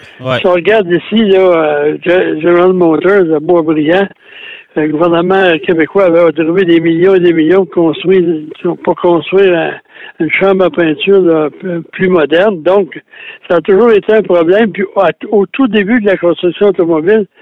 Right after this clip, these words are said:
Speaker 2: c'était encore plus un problème. À, à tel point qu'Henry Ford disait, « N'importe quelle couleur,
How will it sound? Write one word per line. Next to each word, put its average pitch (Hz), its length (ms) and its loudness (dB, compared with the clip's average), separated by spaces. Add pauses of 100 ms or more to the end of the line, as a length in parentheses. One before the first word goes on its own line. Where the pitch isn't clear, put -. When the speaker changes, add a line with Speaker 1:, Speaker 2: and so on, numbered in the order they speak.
(380)
Speaker 2:
c'était 202 180 0
encore 196 360 0
plus 220 320 0
un 196 120 2
problème. 175 520 0 (560)
À, - 200 -6
à 165 60 -4
tel 196 220 -2
point 240 240 0
qu'Henry 190 420 2
Ford 226 180 2
disait, « 202 540 -2 (720)
N'importe 220 500 0
quelle 220 200 0
couleur, 220 540 0